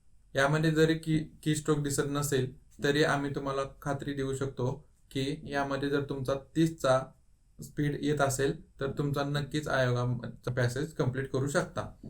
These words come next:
आपल्याला इथे तीसच्या वर म्हणजे बत्तीस, तेहतीस एवढा स्पीड तुम्ही साध्य करण्याचा प्रयत्न करा.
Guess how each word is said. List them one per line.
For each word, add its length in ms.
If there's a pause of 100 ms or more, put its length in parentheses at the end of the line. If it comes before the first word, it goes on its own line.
आपल्याला 340
इथे 440 (280)
तीसच्या 300
वर 260 (180)
म्हणजे 240
बत्तीस, 580
तेहतीस 600 (100)
एवढा 260
स्पीड 480 (600)
तुम्ही 420 (200)
साध्य 340
करण्याचा 400
प्रयत्न 420
करा. 240